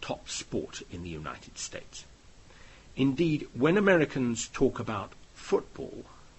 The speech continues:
they mean a completely different game, in which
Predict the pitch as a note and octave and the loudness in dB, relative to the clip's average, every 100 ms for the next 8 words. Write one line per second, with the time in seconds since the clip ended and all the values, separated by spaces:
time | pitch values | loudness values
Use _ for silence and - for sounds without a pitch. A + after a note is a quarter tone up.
0 | - - - - - - C3+ C#3+ A2 G#2+ | -20 -20 -20 -20 -12 0 4 4 4 0
1 | G#2 A#2 - A2 - - G#3+ - - E3+ | -4 -8 -6 -8 -8 -6 -6 -4 -4 -2
2 | C3+ D3+ - F2 - - - - - - | 0 -4 -4 -10 -12 -12 -12 -14 -20 -20
3 | - - - - - - - - G#2+ A2+ | -20 -20 -20 -20 -20 -20 -10 -4 0 0
4 | - | -2